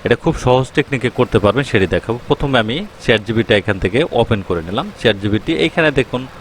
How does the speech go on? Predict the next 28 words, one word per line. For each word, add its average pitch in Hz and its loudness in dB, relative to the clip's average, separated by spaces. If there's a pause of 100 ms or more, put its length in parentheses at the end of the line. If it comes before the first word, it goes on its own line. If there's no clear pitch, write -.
(600)
সুরা 151 2 (160)
এআই, 135 2 (140)
যে 107 4
সুরা 123 0
চ্যাট 104 0
জিপি 113 -2
রয়েছে, 101 -4
এইটাকে 151 2
আমি 101 -2
একটু 139 -6
ওপেন 101 -4
করে 87 -6
নেব। 87 -12 (2500)
আমি 104 0
এখান 117 0
থেকে 110 2
একটু 143 0
ওপেন 104 0
করে 87 -2
নিলাম। 135 -4 (460)
এখন 135 -2 (120)
আমি 127 0
যে 120 4
লোগোটা 110 2
করতে 131 0
চাচ্ছি, 104 0
সেই - 0
লোগোর 104 0